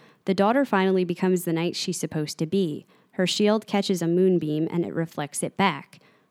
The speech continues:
The moonlight has to hit the three keystones in the light of two half moons in order to reveal the key. And we don't know much more about it yet because we haven't actually found it. We don't know what it's going to be able to do or who it will belong to. We do know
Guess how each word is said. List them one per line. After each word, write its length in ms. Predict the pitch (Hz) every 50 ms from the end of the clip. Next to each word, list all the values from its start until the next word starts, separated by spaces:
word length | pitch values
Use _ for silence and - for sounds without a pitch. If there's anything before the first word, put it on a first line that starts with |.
| _ - 180
The 60 | 180
moonlight 400 | 185 208 226 233 233 220 214 -
has 240 | - 196 185 - -
to 120 | - 185 170
hit 240 | - 190 175 - -
the 80 | 165
three 340 | 165 - - 196 214 240 254
keystones 800 | 247 - - 262 254 262 - - - 175 151 147 147 143 147 -
in 140 | - 185 185
the 80 | 175
light 200 | 170 175 175 165
of 120 | 165 160 -
two 180 | - 247 262
half 300 | 269 240 196 185 190 -
moons 580 | 196 196 196 190 165 151 147 139 190 - - - _ - - - _ _
in 180 | - 202 190 175
order 240 | 160 156 151 160 165
to 160 | 160 - 190
reveal 440 | 196 202 214 214 254 262 240 170 -
the 100 | 151 156
key. 400 | - - 165 139 92 - - - _ _ _ _ _ _ _ -
And 100 | 175 170
we 140 | 170 175 170
don't 300 | 170 220 220 240 226 -
know 160 | 214 202 196
much 320 | 190 180 180 - - -
more 180 | 180 180 175 165
about 220 | 160 165 151 151
it 120 | 147 143 -
yet 240 | 170 185 185 - -
because 300 | 170 - - 160 156 -
we 100 | 160 165
haven't 240 | 160 156 151 151 147
actually 360 | 147 151 - - 170 165 156
found 400 | - - 170 165 165 165 156 143
it. 160 | 135 - -
We 80 | 151 147
don't 180 | 147 143 -
know 180 | - 160 156 151
what 220 | 156 165 190 220
it's 140 | 247 233 -
going 240 | - 180 170 160 156
to 100 | - 160
be 200 | 165 160 156 151
able 160 | 147 151 151
to 120 | - 170
do 380 | 151 151 147 147 147 151 156 160 - - - - - _ - -
or 180 | 185 180 175
who 220 | 165 185 226 247 247
it 100 | - -
will 200 | 180 180 175 165
belong 480 | 170 170 170 190 233 254 262 262 247
to. 260 | 247 - - 139 - - - - _ _ _ _ _ _ _ _ -
We 220 | 196 190 196 196
do 280 | 185 - 269 311 359 381
know 440 | 311 202 165 151 151 156 - 202